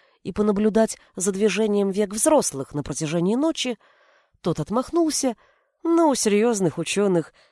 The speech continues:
и аспиранты самостоятельны. В декабре тысяча девятьсот пятьдесят первого года Озеринский с удивлением стал констатировать странное явление.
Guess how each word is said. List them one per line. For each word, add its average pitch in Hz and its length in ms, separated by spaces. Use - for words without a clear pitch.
и 226 120
аспиранты 202 800
самостоятельны. 175 1000
В 185 120
декабре 254 460
тысяча - 300
девятьсот 233 420
пятьдесят 196 560
первого 165 420
года 226 360
Озеринский 269 720
с - 100
удивлением 285 480
стал 277 240
констатировать 269 880
странное 277 680
явление. 165 680